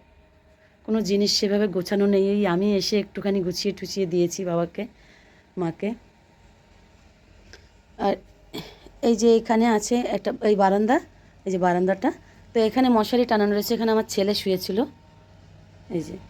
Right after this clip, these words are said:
আর এই ঘরে বাবা আর মা শোয়, এই যে এই ঘরে।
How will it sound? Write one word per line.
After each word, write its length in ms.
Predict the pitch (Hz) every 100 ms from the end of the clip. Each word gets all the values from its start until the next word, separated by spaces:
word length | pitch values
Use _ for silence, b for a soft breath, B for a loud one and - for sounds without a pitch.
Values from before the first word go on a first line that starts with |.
| - - - -
আর 120 | 185
এই 200 | 185 208 196
ঘরে 260 | 226 262 339 -
বাবা 260 | 180 170 180
আর 80 | 185
মা 160 | 175 185
শোয়, 300 | - 226 277 - - - - - - - - - - - - - _ _ -
এই 100 | 170
যে 100 | 160
এই 100 | 160
ঘরে। 240 | 151 -